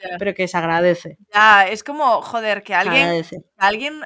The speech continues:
Speaker 1: bueno, que vosotros, eh, os quedéis a escuchar nuestras putas mamarrachadas una hora y media la mayor parte de veces, que es como, hostia,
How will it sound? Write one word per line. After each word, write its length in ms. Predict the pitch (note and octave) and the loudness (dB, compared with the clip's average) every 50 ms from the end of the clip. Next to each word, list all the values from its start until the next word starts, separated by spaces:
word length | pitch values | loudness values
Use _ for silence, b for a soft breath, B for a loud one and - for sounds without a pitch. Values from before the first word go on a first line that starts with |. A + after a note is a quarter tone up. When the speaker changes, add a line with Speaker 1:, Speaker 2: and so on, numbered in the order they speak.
| - F#3 | -12 -10
Speaker 1:
bueno, 240 | F#3+ F#3 F3+ E3+ | -10 -10 -10 -10
que 100 | - F#3 | -14 -12
vosotros, 640 | F3+ F3 E3+ - - F#3+ F3+ G#3 A#3+ C#4+ C#4 - _ - | -12 -12 -12 -12 -12 -12 -12 -10 -10 -12 -12 -12 _ -10
eh, 200 | A3 G#3+ G3+ - | -8 -8 -8 -8
os 140 | G3+ G3 - | -12 -14 -12
quedéis 300 | - G3+ F#3+ F#3 F#3 - | -10 -10 -10 -10 -10 -14
a 40 | A#3 | -18
escuchar 420 | - - B3 - A#3 G#3+ F#3+ F#3 | -18 -18 -14 -8 -6 -6 -6 -8
nuestras 340 | F#3 F3 - F#3 E3+ - _ | -10 -18 -20 -20 -20 -20 _
putas 340 | _ - F#3 F#3+ G#3 G#3 - | _ -20 -16 -14 -14 -14 -14
mamarrachadas 840 | C#4 C4 A#3+ A3+ G#3 G3 G3 - - F#3+ D#3+ C#3+ B2 D#3 E3+ _ _ | -14 -10 -8 -8 -6 -8 -10 -10 -10 -12 -12 -10 -10 -14 -16 _ _
una 160 | G3+ G3 G#3 | -14 -10 -10
hora 120 | A#3+ D4+ D4 | -8 -8 -10
y 60 | B3 | -12
media 380 | G#3 F#3+ F#3+ F#3+ F#3+ F#3 F3 E3+ | -10 -8 -8 -6 -6 -6 -6 -6
la 120 | E3 E3 | -6 -6
mayor 240 | E3 E3+ E3+ F3 F3 | -8 -8 -12 -12 -12
parte 240 | G#3+ G#3+ G#3+ - C4+ | -12 -14 -12 -12 -12
de 100 | A3+ F3 | -10 -8
veces, 400 | F3 F3+ F#3 - E3 C#3 - - | -8 -10 -10 -12 -14 -18 -16 -18
que 80 | - G#3 | -20 -20
es 80 | G#3 | -20
como, 320 | - A#3+ A3 F#3+ F3 C#3 C3+ | -18 -16 -12 -10 -8 -8 -8
hostia, 420 | E3+ G3 - - F3+ D#3 B2+ - | -10 -14 -14 -12 -12 -12 -12 -12